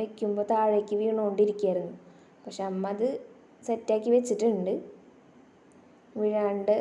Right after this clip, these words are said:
നല്ല രീതിയിൽ വെച്ചു. പക്ഷെ കുറച്ച് ടൈം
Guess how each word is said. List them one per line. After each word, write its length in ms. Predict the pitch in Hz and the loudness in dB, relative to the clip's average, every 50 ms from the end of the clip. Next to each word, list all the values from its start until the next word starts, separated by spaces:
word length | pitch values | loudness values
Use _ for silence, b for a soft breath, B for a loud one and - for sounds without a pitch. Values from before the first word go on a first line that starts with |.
| - - - - - - - - - - 208 | 0 -4 -10 -16 -20 -20 -20 -20 -12 -8 -6
നല്ല 180 | 220 214 214 214 214 214 | -4 -2 -2 -2 -2 -2
രീതിയിൽ 340 | 214 214 208 208 208 208 208 226 - - - - - - - - - - - - _ - - - - | -4 -4 -4 -2 -2 -2 -2 -2 -4 -4 -8 -14 -20 -20 -20 -20 -20 -20 -20 -20 _ -20 -12 -8 -8
വെച്ചു. 240 | 226 214 214 - 190 185 | -8 -8 -8 -8 -8 -8
പക്ഷെ 160 | 196 190 - 202 | -8 -6 -6 -6
കുറച്ച് 220 | 202 202 - 214 208 - | -6 -6 -6 -2 2 4
ടൈം 180 | 226 226 220 | 4 4 4